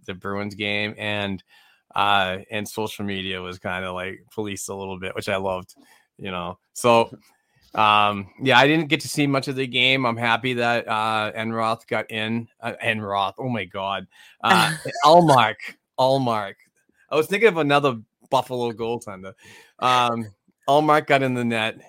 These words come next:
Speaker 1: and, uh, I'm happy to see that, and he beat his former team. Um, I'm actually kinda surprised that Cassidy gave that opportunity to Ullmark, to be honest with you, because, um, just by the way Buffalo has been playing, number one,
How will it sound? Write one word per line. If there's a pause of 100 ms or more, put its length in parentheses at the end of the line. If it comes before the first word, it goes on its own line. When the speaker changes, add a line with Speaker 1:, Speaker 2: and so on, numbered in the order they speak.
(120)
Speaker 1:
and,
uh,
I'm
happy
to
see
that,
and
he
beat
his
former
team. (460)
Um,
I'm
actually
kinda
surprised
that
Cassidy
gave
that
opportunity
to
Ullmark,
to
be
honest
with
you, (320)
because,
um,
just
by
the
way
Buffalo
has
been
playing,
number
one,